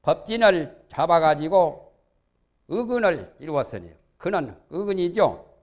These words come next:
근화는 청정사대가 된다고 말하며 인하여 뜻으로 생각한다고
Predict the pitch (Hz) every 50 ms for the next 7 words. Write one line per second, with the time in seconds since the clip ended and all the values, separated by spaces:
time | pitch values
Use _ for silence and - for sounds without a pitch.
0 | _ _ _ _ _ _ _ _ - 165 196 196 190 185 185 185 180 160 143 135
1 | - - - 202 240 220 202 190 170 160 139 - - 165 165 165 160 151 147 147
2 | 143 - 143 143 151 147 143 139 135 - - _ _ _ _ - 127 131 127 120
3 | 107 90 80 78 _ _ _ _ _ _ _ _ _ _ _ _ _ _ _ _
4 | _ _ _ _ _ _ _ _ _ - 127 151 165 156 160 156 151 143 139 -
5 | - - _ - 156 - 175 170 170 160 143 127 - - 185 208 185 160 147 151
6 | 147 143 143 135 160 175 147 - -